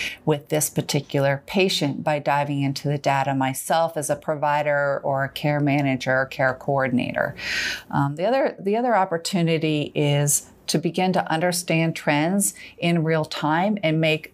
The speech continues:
dash-, making dashboards available, um,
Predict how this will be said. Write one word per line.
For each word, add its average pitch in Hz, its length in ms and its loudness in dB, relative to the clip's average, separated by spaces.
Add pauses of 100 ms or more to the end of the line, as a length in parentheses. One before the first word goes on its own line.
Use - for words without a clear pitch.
(100)
dash-, 156 300 0
making 160 320 0
dashboards 170 840 0
available, 180 800 0 (300)
um, 151 420 0